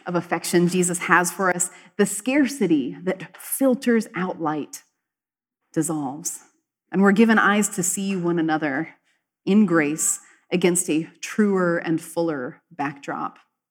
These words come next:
How might you receive the affection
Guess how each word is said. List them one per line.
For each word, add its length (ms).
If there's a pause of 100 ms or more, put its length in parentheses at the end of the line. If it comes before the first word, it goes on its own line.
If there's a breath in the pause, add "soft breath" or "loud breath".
(2250)
How 140
might 260
you 440
receive 380
the 100
affection 720